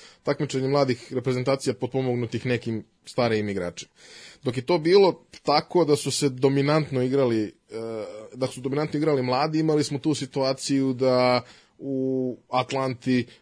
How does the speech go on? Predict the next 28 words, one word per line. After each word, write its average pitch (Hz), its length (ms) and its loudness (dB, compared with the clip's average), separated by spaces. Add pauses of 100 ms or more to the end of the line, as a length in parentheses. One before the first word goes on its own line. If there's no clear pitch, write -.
Nwanko 127 480 2
Kanu 127 360 2
bude 120 500 2
najbolji 120 420 0
igrač 117 340 -2 (200)
olimpijskog 123 520 -6
turnira 120 500 -2
i 117 80 0
da 120 140 -2
oni 120 240 -2
osvoje 107 580 -2
olimpijski 104 460 -6
turnir, 113 360 -4
da 104 120 -4
to 117 140 -4
bude 110 180 -6
zaista 110 380 -4 (320)
jedan 113 180 -4
spektakl - 480 -4 (160)
Nigerije, 117 580 0 (520)
što - 180 -6
sada, 123 280 2
jeli, 113 320 2 (520)
ne 151 180 4
može 101 220 -2
da 95 100 -8
se 98 140 -8
desi. 90 360 -4